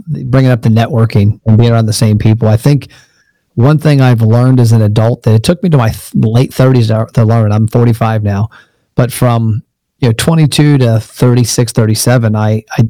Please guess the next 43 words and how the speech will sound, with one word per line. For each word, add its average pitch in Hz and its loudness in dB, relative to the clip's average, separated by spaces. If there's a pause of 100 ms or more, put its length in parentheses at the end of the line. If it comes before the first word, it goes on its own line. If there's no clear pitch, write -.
(120)
I - 0
hung 160 -2
in 120 0
too 156 0
tight 131 -2
of 117 -2
a 113 -2
circle, 143 -2 (540)
uh, 113 2
with 113 0 (240)
people 139 2
that 120 -2
weren't 120 -2
making 120 0
me 107 4
better. 107 -2 (840)
And 110 0
one 123 0
thing 131 0
I've 117 -2
set 120 -2
out 117 -4
to 123 0
do, 113 2
si-, 120 -4
especially 123 -2
since 110 -2
two 123 0
thousand 110 0
fifteen, 117 0
but 135 0
probably 147 -2
since, 117 -2
you 110 2
know, 107 0 (840)
I 113 -2
can't 113 0
do 107 4
the 104 4
math 107 0
here, 107 0
you 104 2
know, 131 -6